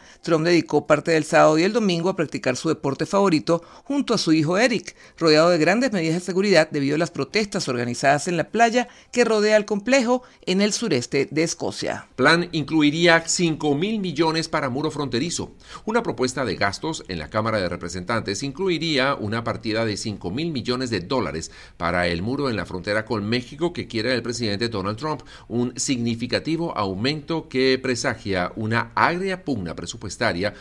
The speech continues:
Speaker 2: justo antes de las elecciones legislativas. Los demócratas se oponen al financiamiento del muro fronterizo, pero no tienen los votos necesarios para evitar que los republicanos de la Cámara Baja aprueben la partida. Sin embargo,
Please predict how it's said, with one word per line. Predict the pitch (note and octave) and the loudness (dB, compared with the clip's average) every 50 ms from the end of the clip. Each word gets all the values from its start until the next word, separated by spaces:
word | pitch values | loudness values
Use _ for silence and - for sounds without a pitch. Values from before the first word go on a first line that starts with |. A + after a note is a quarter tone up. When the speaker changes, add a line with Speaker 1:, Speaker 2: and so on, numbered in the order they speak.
| - - | -18 -20
Speaker 2:
justo | - - G3 G3 F3+ - G3 F#3 C#3+ G2 | -12 -8 -6 -6 -4 -2 -2 0 0 0
antes | G2 G2+ G#2 B2+ B2 A#2 A2 F#2 | -2 -2 -4 -4 -6 -6 -6 -6
de | E2+ G2 | -4 -4
las | E2+ - - G#2+ | -4 -4 -4 -6
elecciones | F#2+ F2 - - G#2 G2 G2 F#2+ - - - | -6 -6 -4 -4 -4 -4 -4 -6 -6 -8 -6
legislativas. | F2 F#2 G2 G#2+ G#2 G#2 G2 E2+ F#2 F2 - B1+ A#1+ A#1 B1 - - - - - - - - - - | -4 -4 -2 -4 -4 -6 -6 -6 -6 -6 -6 -8 -12 -12 -12 -14 -14 -18 -20 -20 -20 -20 -20 -20 -18
Los | - C2+ C#2 | -14 -12 -10
demócratas | E2+ F2 G#2 - B2 C3 B2+ C#3 C3+ - D2 | -8 -8 -6 -4 -4 -4 -2 -4 -6 -4 -4
se | - A#2+ G#2 G#2 - | -4 -2 -2 -2 -2
oponen | G2+ G2 F#2+ - B2+ D3 D#3+ F3 E3+ | -2 -4 -4 -2 0 0 0 0 -2
al | C#3+ G2+ | -4 -4
financiamiento | - F#2 E2+ E2 D#2+ - D#2+ E2+ G2+ G#2+ A2+ A#2 G#2 | -6 -6 -8 -8 -8 -8 -8 -6 -6 -6 -4 -4 -4
del | F2 D#2 | -4 -4
muro | E2+ A2 B2 B2 A#2+ | -4 -4 -4 -4 -4
fronterizo, | A2 A#2 A2+ C3 C3 B2 G#2 - C3+ B2+ C3 | -4 -4 -4 -2 -2 -2 -2 0 -2 -2 0
pero | C3+ A#2+ A2+ A2 A2 | 0 0 0 0 0
no | A#2+ D#3+ F3+ F3+ | 0 -2 -2 -4
tienen | F3+ - D3+ C#3 C#3 D3 D3+ | -4 -2 0 0 0 0 -2
los | D3+ D3 B2+ | -6 -6 -4
votos | C3+ C3 - A#2+ A2 G#2+ | -4 -4 -4 -4 -4 -4
necesarios | A2+ B2+ - D#3 D3 - B2+ A#2+ C3 C3 | -6 -8 -8 -8 -6 -4 -4 -2 -4 -4
para | - D#3+ D3 D3+ D#3 | -4 -4 -4 -4 -4
evitar | D#3 E3 E3+ - C#3+ A2+ A2+ A#2+ | -6 -6 -4 -2 -2 -2 -2 -2
que | B2 A#2+ F#2+ | -2 -2 -2
los | F2+ F#2+ | -2 -2
republicanos | F#2+ A#2 - A#2+ B2 A#2+ - - B2 G#2 F2+ G2+ G#2 | -4 -6 -6 -6 -8 -6 -4 -2 -2 -2 -2 -4 -6
de | G2+ | -6
la | D2+ C2+ - | -8 -8 -8
Cámara | - F2 F#2 G#2 A#2+ | -6 -4 -2 0 0
Baja | B2 G#2+ F2 F2 - - | 0 0 -2 -2 -4 -4
aprueben | - G2+ - - F#2 F#2 F2 F2+ F2+ | -4 -4 -4 -4 -6 -4 -4 -4 -4
la | F2 | -4
partida. | - - - - A#2+ A2+ F#2 F2+ - - - - - | -6 -8 -8 -4 -4 -2 -2 -2 -4 -6 -12 -18 -14
Sin | - - G#3 G3 | -10 -6 -2 -2
embargo, | F#3+ F3+ F3+ C#3+ A#2+ B2+ | 0 2 2 0 0 0